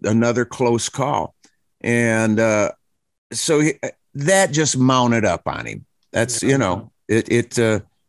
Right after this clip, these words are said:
Speaker 1: and that wasn't the only, I mean, those were the two really hairy ones where we thought maybe this was the end, but we had some other ones that, and he just, you know, he didn't like it. <laughs>
Speaker 2: So, but does he, he must travel now.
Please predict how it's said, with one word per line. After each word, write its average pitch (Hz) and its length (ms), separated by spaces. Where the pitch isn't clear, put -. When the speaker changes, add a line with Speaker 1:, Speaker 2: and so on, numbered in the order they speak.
Speaker 1:
and 135 180
that 190 140
wasn't 127 340
the 123 140
only, 113 420
I 92 60
mean, 113 180
those 120 300
were 110 180
the 95 160
two 127 440
really 113 420
hairy 110 460
ones 78 360
where 98 200
we 98 240
thought 104 400
maybe 92 600
this 87 300
was 90 160
the 95 180
end, 85 360
but 113 140
we 127 180
had 123 240
some 117 200
other 120 180
ones 101 300
that, 104 200
and 120 120
he 147 200
just, 143 400
you 147 100
know, 104 180
he 123 160
didn't 127 220
like 123 220
it. - 120
<laughs> - 260
Speaker 2:
So, 185 200
but 165 300
does 143 200
he, 165 160
he 165 100
must 156 240
travel 135 380
now. 143 460